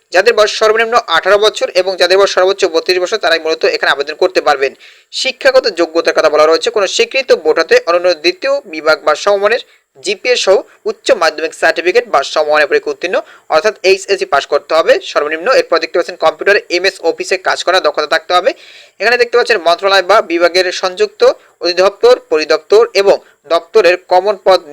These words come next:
নিয়োগ বিধিমালা দুই হাজার উনিশ এর তফসিল দুই ও চার অনুযায়ী গৃহীত পরীক্ষায় উত্তীর্ণ হতে হবে। এরপরে দেখতে পাচ্ছেন যে পদটি, সেটি হচ্ছে হিসাব সহকারী। এখানে দুইশত ছিচল্লিশ জন লোক নিয়োগ দেওয়া হবে। তো বুঝতেই পেরেছেন এই পদটির জন্য বিশাল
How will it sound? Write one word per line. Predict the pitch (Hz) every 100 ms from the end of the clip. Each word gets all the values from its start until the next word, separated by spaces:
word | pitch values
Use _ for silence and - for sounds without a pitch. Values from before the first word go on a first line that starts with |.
| 151
নিয়োগ | 170 160
বিধিমালা | 147 160 156
দুই | 143 156
হাজার | 165 156
উনিশ | 180 240 - 170
এর | -
তফসিল | 208 208 - 254 160 147
দুই | 180 220 -
ও | 143 -
চার | 175 170
অনুযায়ী | 170 160 233 359 - _ 160
গৃহীত | 190 220 -
পরীক্ষায় | 156 156 262 147
উত্তীর্ণ | - 170 196 - -
হতে | 156 151
হবে। | 131 123 - - - _ 214
এরপরে | 254 233
দেখতে | 185 196
পাচ্ছেন | 185 170
যে | 165 156
পদটি, | 147 156 -
সেটি | - 165
হচ্ছে | - 294 - _ _
হিসাব | 392 285 320 -
সহকারী। | 180 151 147 147
এখানে | - 180 143
দুইশত | 170 196 196 -
ছিচল্লিশ | 269 - 220 226 214
জন | 226 208
লোক | 180 170 151
নিয়োগ | 143 139
দেওয়া | 147
হবে। | 135 139
তো | 151
বুঝতেই | 156 - 208
পেরেছেন | 202 - - 170
এই | 170
পদটির | 165 165
জন্য | 185 175 151
বিশাল | -